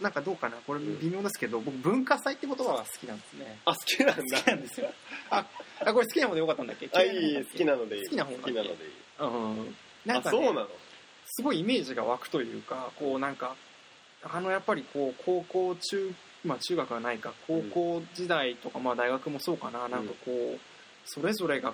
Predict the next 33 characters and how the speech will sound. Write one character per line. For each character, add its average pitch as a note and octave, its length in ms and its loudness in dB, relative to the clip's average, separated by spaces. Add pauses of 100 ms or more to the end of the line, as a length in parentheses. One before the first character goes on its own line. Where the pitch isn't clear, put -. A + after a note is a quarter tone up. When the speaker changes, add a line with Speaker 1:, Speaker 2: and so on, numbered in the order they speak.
(120)
Speaker 1:
こ A#2+ 180 -4
う、 - 20 -10
そ - 140 -8
れ C#3 120 0
ぞ C3 120 -2
れ A#2+ 80 0
の A2+ 120 -4
な A#2+ 160 -8
ん A#2 60 -8
か - 120 -8 (140)
表 A#2+ 300 0
現 A2+ 140 -6
と A#2 80 -8
い A2+ 180 -6
う A2 40 -8
か、 A#2+ 140 -8
な A#2 100 -8
ん A#2+ 80 -12
か A2 80 -12
こ G#2+ 60 -8
う、 - 20 -6
Speaker 2:
う - 20 -6
ん。 - 40 -4
Speaker 1:
好 A#2 40 -8 (180)
き C3 100 -10
勝 C3+ 180 -4 (100)
手 C3+ 60 -2
や A#2+ 80 2
っ A#2 40 -4
て - 220 -4
る、 A#2+ 300 -2 (160)
Speaker 2:
う - 20 -6
ん。 G2 140 -8